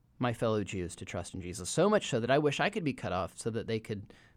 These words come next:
be welcomed into the eternal family of God." Um, so Paul's heart is for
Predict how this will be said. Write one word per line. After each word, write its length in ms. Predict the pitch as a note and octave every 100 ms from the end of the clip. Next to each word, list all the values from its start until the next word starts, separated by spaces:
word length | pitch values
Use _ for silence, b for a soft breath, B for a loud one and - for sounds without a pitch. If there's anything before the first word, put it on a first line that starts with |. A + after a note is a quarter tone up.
| -
be 180 | G#2+ F#2+
welcomed 460 | E2+ A2 - G2+
into 320 | G#2+ G#2+ - G2
the 160 | F#2
eternal 320 | G2 G2+ F#2
family 280 | F2+ F#2 E2+
of 100 | D#2
God." 300 | - B2 E2+ B B B B
Um, 300 | G#2 G#2 G#2 -
so 240 | - A#2
Paul's 400 | - - F3+ G#3
heart 540 | - - F3+ F#2+ - - - _ -
is 320 | D#3 D3+ -
for 500 | - B2+ B2 A2+